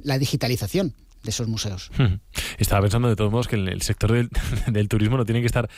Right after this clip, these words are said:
Speaker 2: muy contentos con ustedes, porque al final podemos estar desde casa en cualquier sitio, ¿no?
Speaker 1: Bueno, es, es, mm, plantearlo de diferente modo, es, son diferentes visiones. Es decir,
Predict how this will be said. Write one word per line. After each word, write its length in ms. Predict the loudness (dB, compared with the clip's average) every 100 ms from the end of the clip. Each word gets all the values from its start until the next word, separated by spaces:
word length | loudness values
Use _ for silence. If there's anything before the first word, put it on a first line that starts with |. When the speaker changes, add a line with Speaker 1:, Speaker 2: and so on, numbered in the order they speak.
| -20 -20 -6
Speaker 2:
muy 180 | -2
contentos 360 | 0 2 2 0
con 140 | 0
ustedes, 380 | 0 0 0 0
porque 500 | -2 -4 -2 0 0
al 200 | 0 -2
final 440 | 0 2 2 0 -2
podemos 280 | 0 2 2
estar 320 | 2 0 -2
desde 280 | -4 -2 0
casa 200 | 0 0
en 60 | 0
cualquier 240 | -2 0
sitio, 340 | 0 0 -2 -4 -12 -16 -4
¿no? 120 | -4 -4 _ _ -20 -20 -2
Speaker 1:
Bueno, 260 | 2 2
es, 380 | 2 -2 -2 -6 -4
es, 500 | -2 0 -2 -4 -10 -18 -20 -6
mm, 640 | -2 0 0 0 0 -2 -6 -20 _ _
plantearlo 800 | -2 0 -2 -2 -2 0 0 0
de 100 | 0
diferente 1300 | -2 -4 -4 -2 -4 -4 -4 -2 -2 -2 -2 -2 -2
modo, 240 | 0 0 0
es, 100 | -2
son 340 | -6 -4 -4
diferentes 440 | -4 -4 -4 -4 -4
visiones. 440 | -6 -2 0 0
Es 60 | -2
decir, 300 | -4 -4